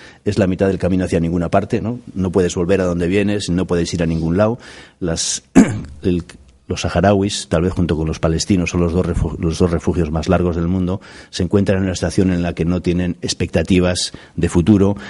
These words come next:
ni reconocimiento de su situación, ni de las violaciones de las que han sido objeto. El informe, especialmente en el tomo uno, da cuenta de los casos, ¿no? La violencia contra la población saharaui se ha dado de forma continua, pero también de forma cíclica, ¿no? Con casos colectivos. Primero los casos fueron de pillaje en el desierto,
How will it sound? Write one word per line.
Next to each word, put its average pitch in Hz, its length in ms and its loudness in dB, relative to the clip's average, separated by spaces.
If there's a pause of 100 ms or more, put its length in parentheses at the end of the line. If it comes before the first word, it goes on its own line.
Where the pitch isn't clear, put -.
(140)
ni 95 160 6
reconocimiento 87 680 2
de 78 100 0
su 76 140 -4
situación, 95 540 4
ni 87 60 0
de 82 100 -2
las 80 160 -4
violaciones 85 400 2
de 85 60 -2
las 78 140 -4
que 87 80 0
han 80 60 0
sido 76 200 -2
objeto. - 360 -6 (320)
El 101 100 0
informe, 123 400 4
especialmente 110 500 2
en 101 40 2
el 92 100 0
tomo 107 220 4
uno, 113 160 0
da 101 140 -2
cuenta 113 340 2
de 90 100 0
los 78 160 -4
casos, 78 380 -4
¿no? 117 100 2
La 95 120 2
violencia 101 600 2
contra 98 280 0
la 92 60 0
población 92 280 0
saharaui 95 480 0
se 95 140 0
ha 90 60 4
dado 92 320 0 (600)
de 80 80 -6
forma 104 240 4
continua, 107 420 4
pero 85 180 0
también 95 380 2
de 92 100 -2
forma 87 280 4
cíclica, 104 640 2
¿no? 98 160 0
Con 78 180 0
casos 92 300 0
colectivos. 95 640 4 (300)
Primero 92 320 2
los 87 160 -2
casos 90 260 0
fueron 95 300 2
de 82 100 -2
pillaje 87 480 0
en 87 60 4
el 87 100 2
desierto, 85 680 2